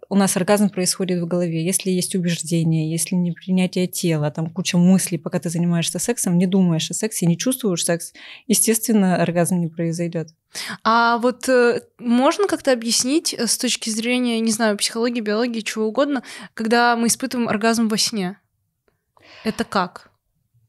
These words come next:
Speaker 1: Это как? Это разрядка. То есть организм,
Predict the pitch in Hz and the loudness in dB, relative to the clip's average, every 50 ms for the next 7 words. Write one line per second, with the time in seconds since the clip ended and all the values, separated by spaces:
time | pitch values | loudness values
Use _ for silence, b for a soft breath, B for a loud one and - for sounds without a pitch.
0 | _ - - 285 285 330 294 - 240 208 - 220 - 254 254 254 240 - 247 240 | _ -4 -2 0 0 2 2 2 2 2 2 0 0 2 2 2 4 4 4 4
1 | 226 208 196 - - - 175 - - 208 214 - - 226 214 220 202 - 240 240 | 4 4 2 0 -2 -4 -4 0 2 2 2 2 2 2 2 2 4 4 6 6
2 | 247 233 220 220 208 | 6 4 2 0 -2